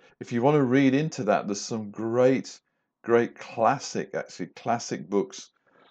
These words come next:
that, that are, that are worth digging into to see how Jesus has kept building his church through the ages, through some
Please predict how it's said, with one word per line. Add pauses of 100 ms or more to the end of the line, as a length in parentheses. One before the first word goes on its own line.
(240)
that,
that
are,
that
are
worth
digging
into (320)
to
see
how
Jesus
has (340)
kept
building
his
church
through (340)
the
ages,
through
some